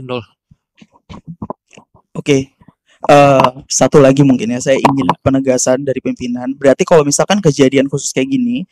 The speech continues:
Speaker 2: ya di mana itu T P S-nya tidak dijelaskan keterangan di dalam, eh, kertas itu ya, C satu planonya itu ya.
Speaker 1: Ya.
Speaker 2: Itu berarti kesalahan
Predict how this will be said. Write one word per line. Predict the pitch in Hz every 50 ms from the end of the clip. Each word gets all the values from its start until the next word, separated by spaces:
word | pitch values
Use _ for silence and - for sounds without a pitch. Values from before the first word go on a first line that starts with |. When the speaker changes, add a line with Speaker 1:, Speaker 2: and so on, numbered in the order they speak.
| _ _ _ _ _
Speaker 2:
ya | - 139 143 147
di | 147
mana | 143 139 143 160 170
itu | 165 180
T | - 147 -
P | - 127
S-nya | - 139 139 165 175
tidak | - 165 151 139 131 131 123 127 123 - - _ _ _
dijelaskan | - 139 131 127 127 123 123 123 123 127 123 123 123 - - - 135 - 131 127 127 131 - - 139 143 -
keterangan | 135 - 131 127 127 127 127 131
di | 131 135
dalam, | - 120 127 127 131
eh, | - _ _ _ - 123 -
kertas | - 131 131 - - 135 139 - - - - - _ _ _ _ _ _
itu | - - - 147 135
ya, | 131 -
C | 135
satu | 123 131 131 - 135
planonya | - 127 127 127 131 131 135 135
itu | - 147
ya. | 123 123 123 - _ _ _ _ -
Speaker 1:
Ya. | 107 98 95 92 - _ _ _ _ _ _
Speaker 2:
Itu | - 160 - - 208
berarti | 190 165 151 143 - 196 -
kesalahan | 185 - - 151 147 143 147 170 180 147 156 165 165 180